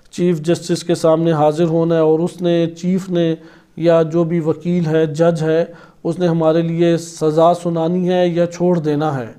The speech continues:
کیا ابھی ہمیں اس طرح کی کوئی حالت کا یقین ہے کہ ابھی ہمارے ساتھ انجام پائے گی؟ کوئی یقین نہیں ہے۔ جب یقین نہیں ہے تو relax ہیں یا نہیں؟ کوئی tension بھی نہیں ہے، کوئی مشکل بھی نہیں ہے۔ لیکن اگر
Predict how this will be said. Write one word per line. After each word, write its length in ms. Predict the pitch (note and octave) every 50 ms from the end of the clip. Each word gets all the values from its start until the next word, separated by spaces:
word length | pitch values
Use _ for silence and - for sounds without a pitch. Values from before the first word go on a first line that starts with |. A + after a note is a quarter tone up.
| - _ _ _ _ _ _ _ _ _
کیا 160 | - E3 D#3+ E3 -
ابھی 340 | E3+ E3+ D#3+ E3+ F3+ F3 E3
ہمیں 400 | D#3+ E3 E3+ E3+ E3+ E3+ E3+ E3+ E3+ E3+
اس 140 | - D3+ -
طرح 220 | - D#3+ D#3+ E3 E3
کی 160 | D#3+ - D#3+
کوئی 180 | E3 E3+ E3+
حالت 340 | D3+ D3+ D3 D3 D#3+ D3+ -
کا 60 | -
یقین 440 | D#3+ D#3 D#3 D3+ D3+ - E3 F3+ E3+
ہے 260 | D#3+ F3 F#3 G3 A3+
کہ 120 | A3 - F3
ابھی 240 | E3+ E3 E3+ F#3 F3+
ہمارے 260 | F3 E3+ E3 E3 E3+
ساتھ 240 | E3 F3 E3 E3 F3
انجام 340 | E3+ E3+ E3 E3 E3 E3
پائے 260 | E3 E3+ D#3+ D#3+ D#3+ D3
گی؟ 220 | D#3 D#3 D#3 D#3 - - - _ _ _ _ _ _ -
کوئی 200 | D#3+ D#3 D#3+ D3+
یقین 280 | D3 D3 C3 C3 C3
نہیں 200 | B2+ B2 A#2 A2+
ہے۔ 240 | A#2 B2 - - - _ _ _ -
جب 140 | D#3+ D#3+
یقین 340 | E3+ E3 - G3 G3+ G#3+ G#3+
نہیں 180 | G#3+ A3 A3 G#3+
ہے 80 | G#3+
تو 320 | G#3 G#3+ G3+ G3 G3 F3+ E3
relax 420 | E3 D#3+ E3+ F3 F#3+ F#3+ F#3+ -
ہیں 100 | F#3 F#3+
یا 120 | G3+ G3+ F#3+
نہیں؟ 180 | F#3 F#3 G3 F#3 - - - - - _ _ _ _ _ _ _ _ _ _ _ - - - -
کوئی 160 | - - E3 D#3
tension 400 | F3+ E3+ F3+ F3 - F#3+ F#3 F3+
بھی 80 | F#3
نہیں 220 | F3+ F3 E3+ F3 D#3
ہے، 220 | D#3+ D3+ D3+ D#3 - - - _
کوئی 160 | - E3 E3+
مشکل 340 | F3+ F3+ F3+ - - F#3 F3+
بھی 120 | E3+ F3
نہیں 220 | E3+ E3+ E3 E3
ہے۔ 180 | D3+ D3+ C#3+ C#3+ - - - - - _ _ _ _ - - - - - -
لیکن 260 | D#3 D3 D3 G3 F#3
اگر 240 | F3+ F3+ F3+ G3+ F#3+